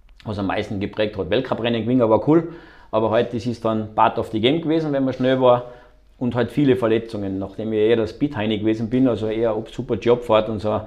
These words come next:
Monoski sitzt man in so einem Carbon-Scheibe mit einem kleinen Stoßdämpfer drin und fährt da weit über hundert K M H und da sind halt meistens Brezen mit, mit Verletzungen einhergegangen und habe auch viele Knochenbrüche gehabt. Ich glaub, insgesamt, keine Ahnung, mit Rippen und Schlüssel war sicher zwanzig oder so.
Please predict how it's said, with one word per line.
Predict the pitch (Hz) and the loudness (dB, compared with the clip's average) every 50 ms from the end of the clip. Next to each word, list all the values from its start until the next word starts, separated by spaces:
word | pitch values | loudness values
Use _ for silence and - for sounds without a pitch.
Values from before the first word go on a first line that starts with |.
| - - - - _ _ | -10 -18 -20 -20 _ _
Monoski | - 107 110 117 120 113 110 - 131 120 | -4 -2 0 0 0 -2 -2 -2 -2 -2
sitzt | - 123 117 - - | -2 -4 -4 -4 -6
man | 113 113 113 | -4 -4 -2
in | 113 107 | -2 -2
so | - 110 | -2 -4
einem | 107 - - | -4 -4 -8
Carbon-Scheibe | - - 110 120 127 131 117 107 117 120 117 | 0 2 2 2 4 2 2 4 4 4 4
mit | 113 117 | 4 2
einem | 110 - | 0 -2
kleinen | - 117 117 | -2 -4 -2
Stoßdämpfer | 113 120 127 123 - 110 107 104 - 117 107 | -2 -4 -4 -4 -4 -6 -6 -2 -2 -2 0
drin | 107 120 120 127 123 - - - - - - _ _ - _ | 2 2 0 0 0 -4 -12 -20 -20 -20 -20 _ _ -8 _
und | - 120 | -4 -2
fährt | - - 117 110 113 | 0 0 2 4 4
da | 110 | 6
weit | 113 120 117 117 | 6 6 4 2
über | 120 113 120 | 0 0 0
hundert | 110 123 127 120 107 - | 0 2 2 2 0 2
K | - 113 | 2 2
M | 110 104 98 | 2 2 2
H | 104 113 117 | 2 2 2
und | 113 110 101 | 2 -2 -4
da | 110 107 | -6 -6
sind | 110 117 113 | -4 -4 -4
halt | 110 101 | -4 0
meistens | 104 107 117 117 - 123 110 | 2 2 2 0 -2 -8 -10
Brezen | - 107 113 123 123 - - 120 113 | -4 -2 -2 -2 -2 -4 -4 -4 -2
mit, | 110 110 110 - | -2 -2 -4 -4
mit | 113 110 104 - | -6 -8 -8 -6
Verletzungen | - 110 107 110 104 107 - 110 107 104 104 101 92 92 - - - - _ _ _ _ _ | -6 -2 -2 -2 -2 -2 -6 -8 -6 -6 -6 -6 -8 -10 -12 -18 -20 -20 _ _ _ _ _
einhergegangen | - 107 110 101 101 107 107 110 110 98 104 101 104 104 101 101 | -6 -6 -4 -2 0 0 0 0 0 0 -2 -2 -4 -4 -6 -8
und | 98 98 | -6 -4
habe | 101 101 107 | -2 0 0
auch | 101 - | 0 0
viele | - 131 120 110 107 - - - - - - - | 0 0 0 0 -2 -4 -10 -18 -20 -20 -20 -6
Knochenbrüche | - 131 127 - - 131 113 117 123 113 - 117 | 0 0 0 2 2 0 0 0 -2 -2 -2 -6
gehabt. | - - 107 107 - - | -2 -2 -2 -2 -2 -6
Ich | 90 | -8
glaub, | 95 90 - | -8 -10 -10
insgesamt, | 110 90 - - - - - 85 85 - | -10 -10 -10 -14 -14 -14 -14 -14 -14 -14
keine | - 92 87 82 | -12 -12 -10 -10
Ahnung, | 85 85 87 | -8 -6 -6
mit | 98 98 98 | -6 -4 0
Rippen | 101 113 107 113 - 104 | 0 0 0 0 -4 -4
und | 95 | -4
Schlüssel | 82 101 104 107 - 107 98 - | -4 -4 -4 -4 -6 -8 -6 -4
war | 104 | -4
sicher | 98 104 107 - 101 | -4 -4 -6 -8 -8
zwanzig | - - 101 104 117 113 - 113 107 | -6 -6 -4 -4 -4 -2 -2 0 0
oder | 104 107 107 98 | 2 2 2 2
so. | 92 107 113 113 - | 2 0 0 0 -2